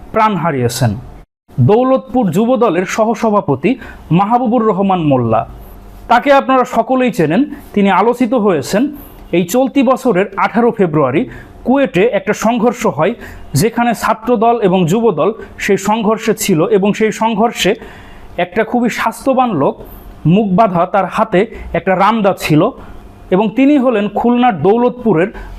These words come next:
যুবদলের সহসভাপতি মাহবুবুর রহমান মোল্লা। তো কুয়েটের ওই ঘটনায় এই যুবদল নেতা মাহবুবুর রহমান মোল্লা, তাকে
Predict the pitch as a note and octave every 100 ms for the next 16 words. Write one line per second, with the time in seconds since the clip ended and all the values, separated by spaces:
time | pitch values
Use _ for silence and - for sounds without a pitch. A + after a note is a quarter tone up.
0 | D3 E3+ A#3+ C4+ B3 E3+ G3 - A3 A#3
1 | A#3 G#3+ F3 D3+ F#3 B3 - - - -
2 | E3+ G#3 B3+ B3+ B3+ A#3 G#3+ G#3 F#3 E3
3 | C#3+ A#2+ A2+ - - _ _ _ - G3+
4 | F#3 B3 C#4+ D4+ C#4+ A3+ F#3+ E3 A#3 G#3
5 | D#3 A3 - - - F#3 D3+ A#3 B3+ C4
6 | C4 G#3+ G#3 F#3+ F#3 G3 A3+ A#3 A#3+ A#3+
7 | G#3+ A#3+ A#3 G3 F3 C3 E3+ - - -
8 | - - B3 A#3+ -